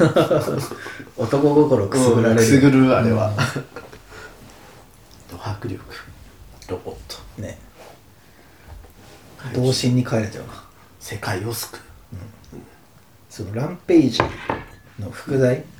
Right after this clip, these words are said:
Speaker 2: うん。
Speaker 1: が、巨大の巨に獣。で、巨獣っていうのかな。
Speaker 2: うん。
Speaker 1: 巨獣大乱闘。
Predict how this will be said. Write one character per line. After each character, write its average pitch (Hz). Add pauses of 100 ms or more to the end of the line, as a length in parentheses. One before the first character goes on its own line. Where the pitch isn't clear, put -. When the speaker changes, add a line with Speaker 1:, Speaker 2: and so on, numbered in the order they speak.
(720)
Speaker 2:
う 120
ん。 98 (260)
Speaker 1:
が、 113 (880)
巨 -
大 151
の 151
巨 135
に 87
獣。 101 (440)
で、 110
巨 -
獣 110
っ 110
て 117
い 107
う -
の -
か -
な。 - (180)
Speaker 2:
う 98
ん。 90 (360)
Speaker 1:
巨 117
獣 170
大 151
乱 147
闘。 -